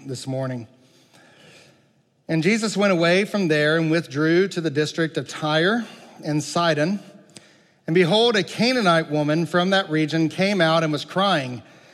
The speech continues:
'Have mercy, O me, on me, O Lord, Son of David.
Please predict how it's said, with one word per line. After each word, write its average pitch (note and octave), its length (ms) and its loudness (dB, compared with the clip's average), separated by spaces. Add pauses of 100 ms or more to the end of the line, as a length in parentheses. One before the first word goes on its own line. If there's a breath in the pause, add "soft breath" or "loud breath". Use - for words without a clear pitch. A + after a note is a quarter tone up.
'Have F3+ 240 2
mercy, A3 500 2
O F#3+ 120 4
me, G#3 280 0
on F3+ 280 2
me, A3 240 4
O F3+ 100 4
Lord, E3+ 540 0
Son A3 340 2
of A3 80 0
David. F3+ 420 0